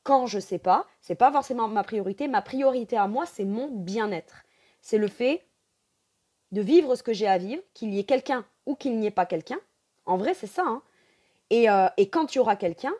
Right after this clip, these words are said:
je veux me sentir comme cette impératrice. Je ne veux pas me sentir moins que ça. Et c'est ça l'idée du cinq de denier. Parce qu'en fait, mes Capricornes, vous savez d'où vous venez. Vous savez que vous vous êtes retrouvés complètement démunis, abandonnés, rejetés, sentiment d'avoir tout perdu,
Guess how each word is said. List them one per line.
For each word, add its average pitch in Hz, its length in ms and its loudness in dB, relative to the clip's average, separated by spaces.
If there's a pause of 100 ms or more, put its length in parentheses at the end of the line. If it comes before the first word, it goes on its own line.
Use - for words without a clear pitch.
je 185 160 -6
veux 208 140 -4
me 262 100 -2
sentir 226 340 -8
comme 233 140 -2
cette - 300 -6
impératrice. 269 640 -4 (420)
Je 208 140 -4
ne 214 120 0
veux 208 140 2
pas 247 160 4
me 247 100 -2
sentir 226 460 -6
moins 226 480 2 (180)
que 208 100 -6
ça. 185 260 -6 (340)
Et 190 60 -8
c'est 202 120 -6
ça 262 180 6
l'idée 190 240 -4
du 185 120 -10
cinq 185 220 -8
de 180 100 -6
denier. 170 320 -8 (380)
Parce 202 160 -6
qu'en 220 140 -4
fait, - 180 -2
mes 196 120 0
Capricornes, 202 440 -2
vous 185 140 -6
savez 220 300 -4
d'où 214 120 -6
vous 196 140 -6
venez. 170 220 -12 (180)
Vous 185 100 -8
savez 208 260 -2
que 220 40 -6
vous 220 80 -6
vous 196 120 -4
êtes 185 120 -4
retrouvés 185 360 -8
complètement 208 380 -4
démunis, 220 580 -4
abandonnés, 208 680 0
rejetés, 208 560 -4 (640)
sentiment 220 400 -4
d'avoir 185 240 0
tout - 140 -12
perdu, 226 360 0